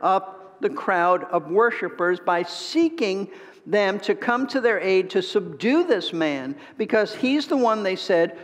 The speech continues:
who preaches everywhere against our people, against the law of Moses, and against this holy place, meaning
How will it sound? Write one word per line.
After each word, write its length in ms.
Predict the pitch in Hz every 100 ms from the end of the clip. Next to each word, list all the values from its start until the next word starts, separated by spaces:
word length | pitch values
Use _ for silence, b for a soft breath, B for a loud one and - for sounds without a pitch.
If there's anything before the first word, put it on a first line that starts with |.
| B
who 180 | 220 214
preaches 720 | - - 277 285 - 202 196 -
everywhere 720 | 240 277 277 240 208 202 196
against 460 | 190 196 190 -
our 120 | 175 160
people, 640 | - 277 277 254 247 240 B B
against 360 | 165 175 175 -
the 80 |
law 280 | 170 180 202
of 100 | 185
Moses, 540 | 185 214 214 214 196 -
and 180 | 180
against 400 | 185 170 180 175
this 160 | 170 165
holy 320 | - 208 202
place, 380 | 185 180 156 151
meaning 440 | 170 160 156 151